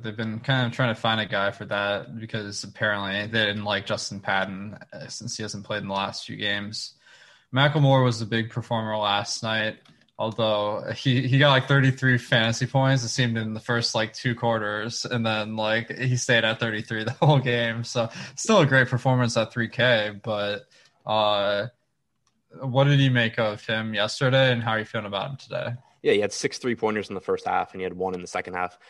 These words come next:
Speaker 2: um, and that was his only stat. Like, that, that's kinda just what you get from McLemore. He's not gonna do a whole lot other than take some shots, you know, some
Speaker 1: <laughs>
Speaker 2: three-pointers, and if he makes them, great. Um, yeah, he was another one, like, I kinda had a coin flip last night between him and Ariza, and it started out, I was like, "Oh, cool, I chose correctly," and then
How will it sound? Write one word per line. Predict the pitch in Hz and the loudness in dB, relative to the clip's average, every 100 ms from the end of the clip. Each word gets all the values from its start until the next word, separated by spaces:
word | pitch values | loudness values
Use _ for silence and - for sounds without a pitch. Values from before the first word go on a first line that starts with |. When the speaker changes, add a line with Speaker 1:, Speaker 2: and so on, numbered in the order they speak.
| _ | _
Speaker 2:
um, | - 87 | -6 -4
and | 90 | -2
that | 92 | -2
was | 87 | -4
his | - | -6
only | 95 87 87 | -6 -6 -8
stat. | 92 92 - - - | -4 -4 -6 -18 -2
Like, | 104 | 2
that, | 110 127 | 2 2
that's | 123 | -2
kinda | - 156 131 | 0 0 0
just | 107 | 0
what | 107 | 0
you | 104 | 0
get | 90 101 - | -4 -4 -4
from | 92 | -6
McLemore. | 92 98 92 92 90 | -2 -2 -4 -8 -10
He's | 95 92 87 - _ | -10 -12 -12 -16 _
not | 98 104 110 | -2 -2 -2
gonna | 104 | -6
do | 87 101 95 | -4 -2 -2
a | |
whole | 98 92 | 0 0
lot | 90 87 | 0 -2
other | 92 92 | -4 -6
than | 90 90 87 | -6 -6 -8
take | 85 95 92 | -8 -6 -6
some | - 92 87 82 | -8 -10 -10 -8
shots, | - 95 92 - - | -2 -2 -2 -10 -14
you | 98 | -10
know, | 87 | -12
some | - 135 | -4 -4
Speaker 1:
<laughs> | |
Speaker 2:
three-pointers, | 101 - 95 90 87 | -4 -6 -6 -6 -10
and | 87 | -12
if | |
he | 92 | -6
makes | 92 92 - | -4 -6 -8
them, | 92 90 | -14 -8
great. | 127 131 107 - - - | 0 0 0 -8 -20 -6
Um, | 92 92 92 | -2 -2 0
yeah, | 104 | 0
he | 95 | 2
was | 104 | 2
another | 107 104 | 2 0
one, | 98 98 | 0 -4
like, | 92 | -6
I | 95 | -6
kinda | 95 107 | -2 0
had | 101 | 0
a | |
coin | 92 98 95 | -2 -4 -2
flip | 98 - | -4 -2
last | 95 - | -4 -2
night | 95 | -10
between | 92 95 92 | -8 -12 -8
him | 101 | -6
and | 98 | -4
Ariza, | 90 110 95 90 92 | -4 -4 -4 -4 -6
and | 95 | -12
it | 95 | -6
started | 104 92 | -4 0
out, | 107 | -2
I | |
was | 95 | 0
like, | 120 | 0
"Oh, | 98 | -2
cool, | - 110 | 0 -2
I | 87 | -2
chose | - 95 | -2 -4
correctly," | - 101 104 90 90 | -2 -2 -2 -6 -6
and | 90 | -6
then | 87 87 | -8 -10